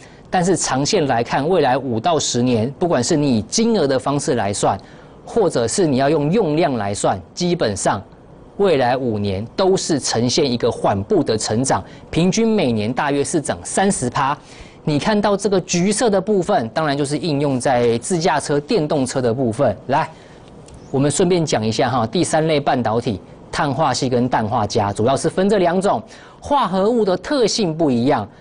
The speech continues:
碳化系应用在电动车，氮化镓应用在通讯产业，做一个粗浅的分类。那我们讨论到碳化系，你当然就要讨论到电动车相关的市场。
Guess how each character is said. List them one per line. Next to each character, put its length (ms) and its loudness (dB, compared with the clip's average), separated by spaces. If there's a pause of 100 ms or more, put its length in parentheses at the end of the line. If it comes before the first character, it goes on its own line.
(240)
碳 240 -2
化 240 0
系 320 -2 (280)
应 200 0
用 180 0
在 160 2
电 240 2
动 200 0
车， 280 -2 (800)
氮 180 0
化 240 0
镓 320 0 (280)
应 240 -2
用 180 0
在 200 0
通 340 -2
讯 200 0
产 200 -6 (100)
业， 180 0 (320)
做 200 2
一 100 0
个 140 0
粗 360 0
浅 280 -2 (100)
的 100 -2
分 360 0
类。 200 0 (460)
那 160 0
我 160 2
们 140 0
讨 140 -2
论 100 2
到 120 2
碳 240 -2
化 160 0
系， 280 0 (260)
你 180 0
当 220 0
然 180 0
就 140 2
要 100 2
讨 180 -2
论 200 2
到 160 0
电 260 0
动 220 0
车 180 0
相 280 0
关 160 2
的 120 2
市 220 0
场。 220 -4